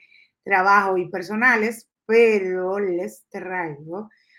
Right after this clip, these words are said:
a una persona que también es de sus favoritas y que es una de nuestras colaboradoras principales y parte,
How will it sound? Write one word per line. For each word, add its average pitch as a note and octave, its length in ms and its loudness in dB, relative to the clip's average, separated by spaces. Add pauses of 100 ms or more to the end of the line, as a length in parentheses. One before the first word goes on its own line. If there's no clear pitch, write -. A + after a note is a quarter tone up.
(120)
a C4+ 100 -6
una E4+ 160 -2
persona C4 380 -2
que B3 80 -2
también A3 300 -4
es G#3 120 -6
de G3+ 120 -6
sus G3+ 220 -18
favoritas F#3+ 600 -4
y F#3 80 -16
que F3+ 260 -6
es - 160 -14 (460)
una G#3 560 0
de F#3+ 300 -6
nuestras G3 560 -10
colaboradoras F3+ 920 -4
principales F3+ 800 -8
y F3 120 -12
parte, F3 600 -4